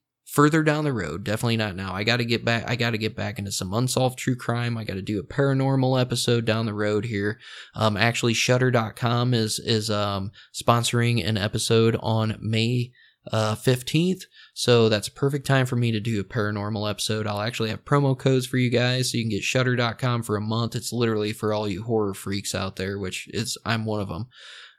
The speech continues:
Um, you know, might be a good time to debunk the Warrens. I don't know. I've been wanting to do that shit for a long time. But there might be an episode further down the road just dedicated to the death of John Dillinger.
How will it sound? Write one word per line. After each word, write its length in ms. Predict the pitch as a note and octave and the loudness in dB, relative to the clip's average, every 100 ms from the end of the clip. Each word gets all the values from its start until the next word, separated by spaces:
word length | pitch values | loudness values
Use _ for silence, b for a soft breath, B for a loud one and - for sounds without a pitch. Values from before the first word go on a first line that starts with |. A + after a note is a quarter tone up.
| - | -4
Um, 440 | G#2+ G#2 G#2 A2 | 0 0 -2 -2
you 100 | A2+ | 0
know, 240 | A2 A2+ B2 | 0 -2 -4
might 260 | A2 A#2 | -2 -2
be 100 | B2+ | 0
a 40 | B2+ | 0
good 200 | C3 C3 | 0 0
time 180 | C#3+ | -2
to 80 | C#3+ | -2
debunk 460 | C3 C#3+ C#3 C#3 D3+ | -2 -2 0 0 0
the 100 | A#2 | -2
Warrens. 460 | A#2 D#3 B2 - | -2 -2 -2 -6
I 100 | B2 | -6
don't 160 | C#3 C#3 | -4 -2
know. 280 | D3+ - - - | -2 -4 -8 -10
I've 140 | G#2+ | -4
been 120 | C3 | -2
wanting 260 | C3+ D3 A#2 | -2 -2 -2
to 80 | C3 | 0
do 40 | |
that 180 | D3 D3+ | 0 0
shit 240 | - A2+ - | 0 -4 -2
for 80 | |
a 80 | F#2+ | -6
long 280 | - A#2+ A#2+ | -2 -2 -2
time. 340 | A2+ A#2 - - B B B - | -4 -8 -8 -14 B B B -10
But 500 | B2 B2 A2+ A2 - _ _ _ _ - | 2 4 6 4 -2 _ _ _ _ 2
there 180 | B2+ | 4
might 420 | A#2 A#2 C3 D3+ C#3+ | 4 4 4 2 0
be 160 | E3 | 0
an 140 | E3 D3 | 2 0
episode 580 | A#2 C3 - A#2+ A#2 | -2 -2 0 2 2
further 380 | A2+ A#2 A#2 A#2 | 0 0 2 2
down 220 | A2+ A2+ | 2 0
the 100 | A2 | 0
road 520 | G#2+ A2 A2 G#2+ A2 - | -4 -2 -2 -2 -4 -10
just 560 | A#2 A#2 A2+ A2+ - A2 | -6 -2 0 0 -4 -2
dedicated 760 | A2 A2 G#2+ - G#2+ G#2 A2 | -2 0 -2 -4 -2 -4 -4
to 220 | - A#2 | -4 -2
the 120 | A2+ G#2 | -2 -2
death 340 | - G2 G2 | -2 -4 -4
of 140 | G2+ | -8
John 340 | G2+ F2 F#2 G2 | -6 -6 -6 -4
Dillinger. 640 | G2 G2 F2+ G2 C#2+ G2+ | -4 -4 -6 -10 -10 -12